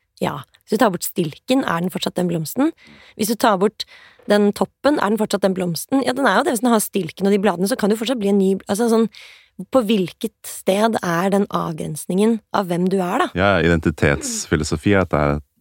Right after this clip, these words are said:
Speaker 1: Rundt denne tiden jeg skrev det her, da, så var det veldig mye debatt om sånn, eh, aldring. Og der er jeg også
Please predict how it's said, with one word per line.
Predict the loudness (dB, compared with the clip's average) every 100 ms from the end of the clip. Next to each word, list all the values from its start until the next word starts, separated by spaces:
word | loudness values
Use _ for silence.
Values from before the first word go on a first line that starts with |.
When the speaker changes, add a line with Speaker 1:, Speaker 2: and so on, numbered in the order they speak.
| -2
Speaker 1:
Rundt | 0 2 2 0 0
denne | 0
tiden | 0 0 2
jeg | 0
skrev | 0 2
det | 4
her, | 2
da, |
så | 2 0
var | 2
det |
veldig | 0 0 -2
mye | -2
debatt | -4 -6 -6
om | -6
sånn, | -6 -6 -10 _ _ _ -8
eh, | -6 -6 -8 -10 -16 -2
aldring. | 0 0 -2 -2 0 0 0 -2
Og | 0
der | 2 2
er | 2
jeg | 0 -2
også | -6 -2